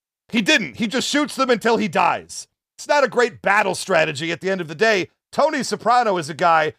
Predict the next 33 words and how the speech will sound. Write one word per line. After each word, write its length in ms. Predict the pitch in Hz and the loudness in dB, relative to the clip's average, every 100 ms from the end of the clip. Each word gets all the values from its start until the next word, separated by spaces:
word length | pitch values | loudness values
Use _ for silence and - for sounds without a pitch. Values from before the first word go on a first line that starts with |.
| _ 214 | _ -6
who 160 | 240 | -2
is 240 | 208 190 - | 0 -2 -4
trying 580 | - 220 247 214 180 - | -2 2 4 2 -2 -8
to 120 | 170 | -14
keep 380 | - 226 - - | -6 -6 -6 -4
the 120 | 185 | -6
thing 460 | - 175 160 151 - _ - 123 | -2 -2 -2 -6 -14 _ -20 -4
going. 400 | 107 202 156 101 - - - | 2 4 2 -4 -14 -10 0
And 180 | 254 - | 0 2
Tony 380 | 320 359 320 | -2 0 -4
will 260 | 202 254 294 | -2 0 0
kill. 380 | - 285 143 - _ _ - | 2 0 0 -6 _ _ -2
Uh, 80 | 240 | 0
you 100 | 262 | 2
know, 140 | 254 | 0
you 180 | 247 240 | 2 -2
say 200 | - 302 | -2 -2
before, 340 | 240 - 285 233 | -2 0 0 2
you 60 | |
know, 160 | 208 214 | 2 2
uh, 180 | 196 190 | -2 -4
James, 380 | 165 220 208 | -2 -2 -2
you 80 | 190 | -4
said 200 | - 214 | -2 0
he 100 | 220 | 2
always 280 | 226 214 - | 2 2 -2
calls 400 | - 220 220 196 | -2 0 0 -2
his 220 | 220 202 | -6 -10
capos 640 | - 170 196 190 180 175 156 | -4 0 0 0 -2 -4 -8
and 120 | 170 | -12
stuff. 300 | - 180 - _ _ _ | -6 -6 -6 _ _ _
Eh, 240 | - 302 285 | -2 2 2
sometimes. 760 | - 285 233 165 190 190 - | 2 -2 0 0 0 -4 -14